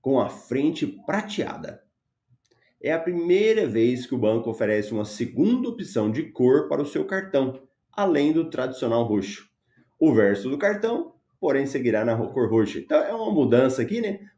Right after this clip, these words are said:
Um prateadinho na frente e no fundo o roxinho. O novo layout está disponível exclusivamente para clientes da conta digital Nubank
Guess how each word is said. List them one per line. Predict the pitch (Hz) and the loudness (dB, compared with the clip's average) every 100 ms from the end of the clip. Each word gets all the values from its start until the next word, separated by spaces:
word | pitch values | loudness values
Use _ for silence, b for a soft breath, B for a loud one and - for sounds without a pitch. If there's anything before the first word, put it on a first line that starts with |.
| _ | _
Um | 131 | -8
prateadinho | - 147 - 147 127 127 131 | -4 -4 -2 0 0 -2 -2
na | 143 | -2
frente | 185 208 254 330 339 - _ _ | -2 -4 -2 0 -2 -4 _ _
e | - 220 | -4 -2
no | 220 | -2
fundo | 131 151 170 175 160 | 0 2 4 4 2
o | |
roxinho. | 156 131 - 104 98 73 - _ _ _ _ _ _ _ _ _ _ _ _ _ _ _ _ _ | 2 2 0 -2 -2 -4 -10 _ _ _ _ _ _ _ _ _ _ _ _ _ _ _ _ _
O | |
novo | 170 180 196 175 | 4 6 6 6
layout | 139 107 98 104 - - | 4 4 4 0 -2 -14
está | - - 92 | -16 -6 -6
disponível | 90 - 117 101 98 101 | -4 -2 2 2 0 -2
exclusivamente | 143 170 - 131 113 107 95 98 98 | 0 0 -2 -4 0 0 2 0 -2
para | - 95 | -4 -4
clientes | 95 87 87 95 - | -4 -4 -4 -6 -8
da | 87 | -8
conta | - 92 98 | -4 -4 -2
digital | 98 82 220 233 208 - 104 104 | -6 -2 0 0 0 -2 0 2
Nubank | 117 110 98 98 147 | 0 0 0 -2 -10